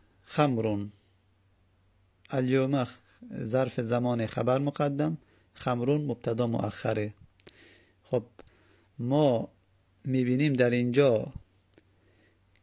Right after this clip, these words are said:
که با الیوم ظرف زمانه خبر داده شد از خمر که ذات خمر، شراب ذاته. پس اینجا میگه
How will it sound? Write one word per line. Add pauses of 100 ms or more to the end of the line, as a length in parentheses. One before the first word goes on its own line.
(100)
که
با
الیوم
ظرف
زمانه
خبر
داده
شد
از
خمر (500)
که (360)
ذات
خمر،
شراب
ذاته. (1120)
پس
اینجا
میگه